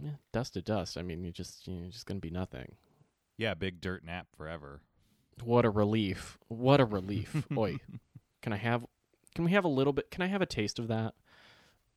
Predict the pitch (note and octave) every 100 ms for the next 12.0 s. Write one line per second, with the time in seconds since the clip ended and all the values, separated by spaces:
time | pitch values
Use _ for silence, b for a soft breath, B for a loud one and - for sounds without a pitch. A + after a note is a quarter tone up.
0 | _ A2 G2+ F#2 F2+ F2 - _ _ _
1 | _ _ _ _ _ - A#2+ G#2+ D#2 -
2 | - B2+ B2 A#2 - _ _ B B _
3 | A3+ F3+ G#3 - D3+ B2 A2 G2 G#2 F#2+
4 | F#2+ F2 F#2+ F2+ G2 F#2+ F#2 C#2 - F2+
5 | - - E3+ E3 D3+ - - _ - B
6 | B B B D#3 D3+ D3+ F3 E3+ F3+ E3+
7 | D3+ F3 F#3 G3 G3+ F3 - _ _ _
8 | _ _ _ _ - b b b G3+ G3
9 | B2+ A3 C4 B3+ E3 C#3 C3+ - G#2+ A2
10 | F#2 F#2+ F#2+ G#2 G#2+ F#2 - G2 F2+ F2
11 | F2 E2+ E2 D#2 C#2+ - E2 C#2+ C2+